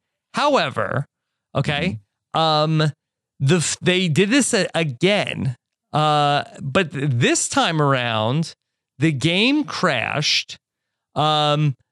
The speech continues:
Speaker 1: but the fish still had the control. It was still controlling what was going on in the Nintendo Switch.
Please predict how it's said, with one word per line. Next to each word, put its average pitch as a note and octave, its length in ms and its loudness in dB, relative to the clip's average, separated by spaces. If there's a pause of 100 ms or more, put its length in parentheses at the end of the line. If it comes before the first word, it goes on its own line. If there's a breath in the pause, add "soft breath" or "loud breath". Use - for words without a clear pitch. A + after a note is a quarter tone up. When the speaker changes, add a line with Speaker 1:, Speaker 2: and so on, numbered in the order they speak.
(280)
Speaker 1:
but G3 200 0
the G3+ 80 0
fish - 680 0
still A3+ 580 2
had F#3 280 0
the G3+ 100 2
control. A3 600 2
It D#3+ 60 2
was D#3+ 120 4
still G3 240 2
controlling G3 720 4
what F3+ 120 4
was E3+ 100 2
going F#3 220 2
on F3 160 4
in F3+ 80 2
the E3+ 60 4
Nintendo E3+ 440 4
Switch. A#3+ 600 0